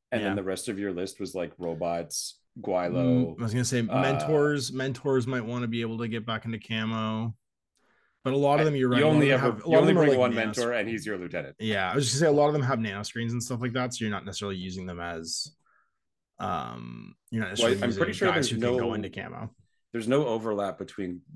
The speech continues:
Speaker 1: uh, camo and nano screen, if I recall.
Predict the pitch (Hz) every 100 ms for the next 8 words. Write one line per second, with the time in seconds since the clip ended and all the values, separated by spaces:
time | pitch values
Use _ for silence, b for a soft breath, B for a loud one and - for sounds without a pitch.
0 | - 101 85 80 - 95 90 85 85 85
1 | 78 78 78 73 - 82 73 73 - 73
2 | 69 - 71 - -